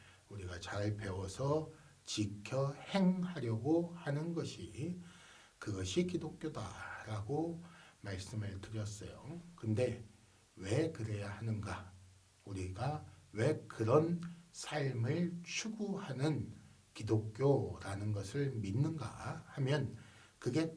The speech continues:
복 있는 삶이라고 믿기 때문입니다. 그것이 행복한 삶이라고 생각하기 때문이고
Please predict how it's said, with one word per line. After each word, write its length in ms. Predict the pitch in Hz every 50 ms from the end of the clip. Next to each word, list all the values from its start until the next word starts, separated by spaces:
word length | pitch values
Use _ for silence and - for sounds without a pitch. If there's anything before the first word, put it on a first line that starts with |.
| -
복 440 | - 131 143 135 - - - - - -
있는 540 | 139 123 113 110 107 117 139 160 165 165 160
삶이라고 1120 | - - 139 135 127 123 123 120 113 110 101 104 104 101 117 127 151 165 170 170 170 - - - - - - - -
믿기 600 | 107 107 104 - - - 131 139 147 151 147 - -
때문입니다. 1160 | 151 143 143 147 147 151 143 143 - 113 110 107 117 117 107 104 - - - 110 127 143 - - - -
그것이 640 | - - 98 95 95 92 - - 139 143 156 151 - - - - - - - -
행복한 880 | - - - 220 214 214 214 208 202 - - - - - 180 175 175 180
삶이라고 680 | 175 - 147 147 135 127 123 110 104 104 101 101 135 143
생각하기 800 | - - 160 151 143 143 143 - - - 127 120 - 135 - -
때문이고 840 | - - 147 135 139 143 131 117 107 101 135 156 151 120 104 -